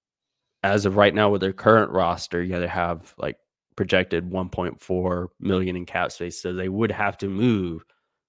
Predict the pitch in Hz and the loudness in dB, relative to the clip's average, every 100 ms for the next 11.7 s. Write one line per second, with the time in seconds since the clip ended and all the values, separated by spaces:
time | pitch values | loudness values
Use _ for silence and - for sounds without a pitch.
0 | _ 92 - 101 95 90 87 90 87 - | _ -8 -2 0 0 0 -4 -6 -8 -6
1 | 90 87 - 101 - 87 85 87 85 - | -4 -4 0 0 0 -8 -8 -8 -8 -10
2 | 98 80 87 85 90 73 - - 90 90 | -12 -8 -8 -8 -6 -6 -8 -10 -6 -6
3 | 85 - - _ _ _ _ 87 87 85 | -6 -12 -18 _ _ _ _ -6 -4 -2
4 | 95 - 90 90 85 - 85 - 87 85 | -4 -2 -4 -4 -8 -8 -10 -6 -4 -6
5 | 80 90 85 90 101 90 90 85 95 87 | -6 -8 -8 -6 -4 -2 -4 -8 -10 -10
6 | 82 85 87 87 85 - _ _ _ 95 | -10 -10 -10 -10 -12 -14 _ _ _ 0
7 | 101 98 92 - - 90 - 82 85 85 | 0 2 0 0 -4 -8 -6 -6 -6 -8
8 | 80 - - 90 85 - 87 85 82 - | -8 -10 -6 -4 -4 -6 -8 -6 -8 -8
9 | 92 82 80 _ _ _ - 101 113 110 | -6 -6 -8 _ _ _ -8 4 6 6
10 | 98 95 90 113 127 104 98 87 - 90 | 4 0 2 4 6 4 0 -2 -4 -4
11 | 87 85 - 113 104 98 90 | -4 -4 0 2 0 -2 -6